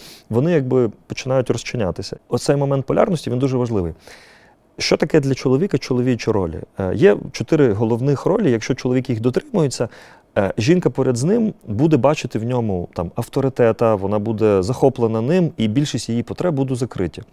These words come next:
Це роль друга, це роль захисника, це роль забезпечення сім'ї і роль коханця.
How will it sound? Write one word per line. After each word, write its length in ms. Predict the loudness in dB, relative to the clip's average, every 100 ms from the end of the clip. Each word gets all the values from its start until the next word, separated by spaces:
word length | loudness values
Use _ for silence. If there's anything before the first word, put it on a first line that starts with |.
| -20 -20 -20 -4
Це 180 | 2 4
роль 200 | 4 2
друга, 480 | 4 4 4 0 -4 -12 -20 -20 0
це 180 | 4
роль 200 | 6 4 0
захисника, 720 | -4 -4 -4 -4 -4 -4 -6 -6
це 160 | -4 0
роль 140 | 0
забезпечення 840 | 0 -4 -2 -2 -2 -4 -6 -4
сім'ї 380 | -4 -2 -2 -2
і 120 | -2
роль 160 | 0 0
коханця. 480 | -2 -4 -4 -6